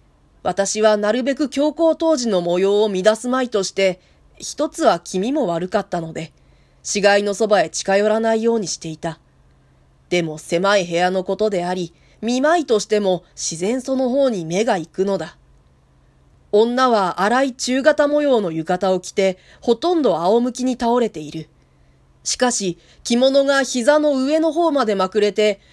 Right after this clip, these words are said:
ももがむき出しになっているくらいで、別に抵抗した様子はない。首のところはよくはわからぬが、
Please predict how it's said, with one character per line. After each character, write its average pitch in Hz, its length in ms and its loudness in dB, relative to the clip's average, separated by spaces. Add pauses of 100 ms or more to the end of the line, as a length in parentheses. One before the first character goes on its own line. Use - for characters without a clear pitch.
(140)
も 226 140 2
も 294 180 2
が 165 120 -2
む 165 160 -8
き 220 160 -6
出 240 100 4
し 240 120 -6
に 247 120 0
な 254 120 0
っ 247 40 -4
て 247 180 -2
い 208 60 0
る 185 100 -6
く 202 140 -2
ら 190 140 2
い 175 60 -6
で、 170 260 -6 (440)
別 214 340 0
に 311 160 -2
抵 269 280 -2
抗 311 220 -2
し 254 60 -8
た 277 180 -2
様 254 180 0
子 247 140 -8
は 233 140 2
な 220 180 -2
い。 170 80 -10 (1080)
首 196 260 -4
の 226 140 0
と 226 140 -2
こ 233 160 2
ろ 240 100 2
は 208 220 4
よ 202 180 -2
く 302 120 -6
は 254 140 6
わ 180 140 2
か 208 140 -2
ら 220 120 2
ぬ 214 140 -2
が、 170 240 -2